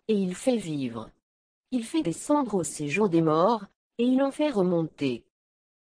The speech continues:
L'Éternel appauvrit, et il enrichit, il abaisse, et il élève. De la poussière, il retire le pauvre, du fumier, il relève l'indigent,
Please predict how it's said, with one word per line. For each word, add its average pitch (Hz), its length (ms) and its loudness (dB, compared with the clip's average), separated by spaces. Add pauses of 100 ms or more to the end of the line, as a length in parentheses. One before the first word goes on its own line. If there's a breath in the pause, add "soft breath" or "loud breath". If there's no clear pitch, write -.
(100)
L'Éternel 208 800 0
appauvrit, 208 720 -4 (240)
et 233 60 2
il 254 180 4
enrichit, 190 640 -4 (260)
il 208 160 0
abaisse, 185 720 2
et 202 80 6
il 214 280 2
élève. 135 600 0 (760)
De 170 140 0
la 156 120 2
poussière, 214 760 2 (240)
il 285 180 4
retire 285 420 0
le 151 180 2
pauvre, 294 440 -2 (300)
du 156 180 -8
fumier, 190 640 0 (220)
il 214 180 0
relève 247 380 2
l'indigent, 208 680 0